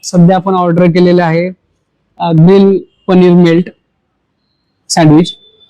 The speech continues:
एक सँडविच मागवले. त्याचबरोबर दुसरं जे आहे, आपण बर्गर मागवलाय. ठीक आहे, तो बर्गर मागवला, चिकनमध्ये मागवला, एक व्हेजमध्ये सँडविच झालं आणि दुसरं चिकनमध्ये मागवलं. त्यानंतर आपण एक, अ, मिनी पिझ्झा मागवलाय,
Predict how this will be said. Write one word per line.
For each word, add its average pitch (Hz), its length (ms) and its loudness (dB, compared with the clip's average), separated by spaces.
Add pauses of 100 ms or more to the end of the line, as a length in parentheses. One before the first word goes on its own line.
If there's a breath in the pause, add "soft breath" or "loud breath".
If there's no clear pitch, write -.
(120)
एक 190 160 -4
सँडविच 180 300 0
मागवले. 160 420 0
त्याचबरोबर 180 640 -4
दुसरं 180 320 2
जे 185 140 0
आहे, 190 160 -4 (200)
आपण 185 300 0
बर्गर 175 300 2
मागवलाय. 151 420 -4 (400 soft breath)
ठीक 180 160 -4
आहे, 170 140 -4
तो 170 60 -2
बर्गर 170 260 2
मागवला, 180 520 -2
चिकनमध्ये 175 460 0
मागवला, 160 360 -2
एक 175 180 -4
व्हेजमध्ये 170 480 0
सँडविच 165 400 -4
झालं 170 200 -4
आणि 170 120 -12
दुसरं 165 320 -16 (400)
चिकनमध्ये 165 460 0
मागवलं. 151 360 -2
त्यानंतर 165 360 -6 (100)
आपण 185 240 -6
एक, 185 120 -6 (280)
अ, 170 260 -2
मिनी 180 260 2
पिझ्झा 185 340 0
मागवलाय, 160 440 -2